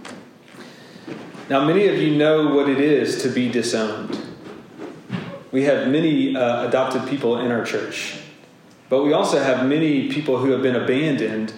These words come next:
by those that love you, quote unquote, the most in this world.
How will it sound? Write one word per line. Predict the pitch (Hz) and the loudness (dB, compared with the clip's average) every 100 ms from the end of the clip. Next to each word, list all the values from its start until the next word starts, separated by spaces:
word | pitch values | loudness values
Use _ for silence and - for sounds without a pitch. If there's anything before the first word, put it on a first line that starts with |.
| - - - - | -18 -20 -20 -2
by | 127 120 | 2 2
those | 127 135 131 - | 2 2 2 2
that | 120 113 117 | 2 0 2
love | 123 135 127 | 2 2 0
you, | 131 135 - - - | 0 0 -2 -6 -10
quote | - 117 | -2 0
unquote, | 113 - 113 - | 0 0 0 0
the | - | -2
most | 113 151 - - - | 0 0 0 -6 -6
in | 156 | -2
this | 165 170 | -2 -2
world. | 160 160 180 170 - | 0 0 0 -2 -8